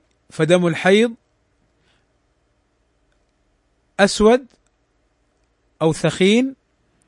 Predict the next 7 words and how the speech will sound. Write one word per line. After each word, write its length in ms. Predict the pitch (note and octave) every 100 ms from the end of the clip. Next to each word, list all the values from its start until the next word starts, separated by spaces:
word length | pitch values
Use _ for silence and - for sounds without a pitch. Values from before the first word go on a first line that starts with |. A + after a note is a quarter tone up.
| _ _ _ _ _ _ _ _ _
وإما 420 | D#3+ F#3 A3+ A3+ G#3+
برا-، 340 | G#3+ A3 G3
برائحته، 880 | G3+ G#3 G#3 G3+ A3+ A3 F3+ C#3 A#2+ _ _ D#3
له 320 | F3+ G3 G#3+
رائحة 520 | A3 F3+ D3 A#2 - _ _ _ _ _ _ _ _ _ _ _ _ _ _ _ _ _ _ _ _ _ _ _ _ _ _ -
تعرفها 480 | C#3+ F#3+ F3+ F#3+
النساء، 520 | F#3+ F3+ E3 F#3 C3+